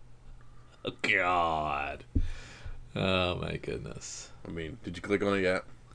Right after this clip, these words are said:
Speaker 1: Yes, I'm looking at it.
Speaker 2: Yeah.
Speaker 1: Yeah, that's gonna be one of the, uh, covers, uh, that they, they talk about in the honorable mentions of a future
Speaker 2: Yeah.
Speaker 1: <laughs> C B S I article, Hot ten.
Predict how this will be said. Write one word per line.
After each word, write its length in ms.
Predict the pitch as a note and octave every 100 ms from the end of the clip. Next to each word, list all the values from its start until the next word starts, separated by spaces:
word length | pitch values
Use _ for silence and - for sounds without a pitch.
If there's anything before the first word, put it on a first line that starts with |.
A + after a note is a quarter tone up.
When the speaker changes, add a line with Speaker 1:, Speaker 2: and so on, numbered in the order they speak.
| - -
Speaker 1:
Yes, 360 | C3+ A#2 -
I'm 100 | G#2+
looking 260 | G2+ F2+ F#2+
at 160 | E2 E2+
it. 120 | D#2 - - -
Speaker 2:
Yeah. 180 | E2+ D2+ - - - - - -
Speaker 1:
Yeah, 160 | C#3+
that's 240 | C#3 D#3+ -
gonna 220 | F#3+ D#3
be 260 | C3+ C#3 C3+
one 180 | B2 B2+
of 220 | A2 G#2
the, 300 | A2 G2+ G2
uh, 60 | F#2+
covers, 720 | - A#2 A#2 A2 G2 - - -
uh, 220 | G#2+ G#2 F2+
that 180 | F#2+
they, 320 | G2 F#2 F2 - - - -
they 120 | G2
talk 280 | F#2 G#2 F#2
about 420 | G2+ G2 F#2 F#2+ - A#2
in 200 | G2 F2
the 100 | E2+
honorable 320 | F#2+ G#2 F#2
mentions 640 | F2+ G2 - G2 F2 - -
of 180 | G#2+ G2
a 80 | G2
future 540 | A2+ G#2+ - G2+ F#2+ - - - - -
Speaker 2:
Yeah. 360 | A#2+ G#2 F2+ - -
Speaker 1:
<laughs> 240 | D3+ A#2+
C 220 | A2+ C3+
B 180 | B2 A#2+
S 160 | A2+ B2+
I 240 | A#2 A#2
article, 600 | G2+ - B2 G#2 - F2+
Hot 260 | F#2 G2+ -
ten. 320 | F#2 D2+ D2